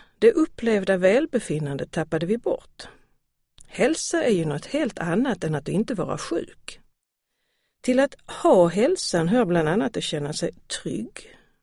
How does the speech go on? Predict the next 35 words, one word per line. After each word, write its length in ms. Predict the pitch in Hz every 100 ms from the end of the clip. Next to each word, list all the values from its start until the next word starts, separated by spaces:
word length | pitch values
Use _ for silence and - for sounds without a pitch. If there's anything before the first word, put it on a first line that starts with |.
| _
kunna 260 | - 269 269
greppa 380 | 247 277 - 220
sin 200 | 240 233
egen 420 | 294 190 143 160
helhet, 720 | 175 285 202 160 170 285 - - _ _ _ - _
ha 140 | 254
tillit 600 | - 254 294 311 180 156
till 140 | 175
sig 140 | 170 185
själv 440 | - 269 156 143
och 100 | 156
till 100 | -
sin 160 | - 165
omvärld. 680 | 165 254 240 - - - - _ _ _ _ _ _ _ _ _
Vad 120 | 320
är 40 | 349
det 80 |
för 160 | 247 175
mening 580 | 165 160 185 240 185 151
med 180 | 160 190
all 100 | 160
denna 260 | 160 190
utbildning 720 | 143 175 - - 147 139 143 143
och 80 |
all 180 | 180 180
denna 280 | 147 175 190
expertis 920 | 147 - - 165 - 233 180 - - -
om 140 | 180
vi 100 | 175
inte 420 | 175 196 302 -
känner 400 | 165 175 147 147
oss 200 | 147 -
trygga 540 | - - 190 277 - -
i 60 |
helheterna? 800 | 165 254 214 - 165 - - 180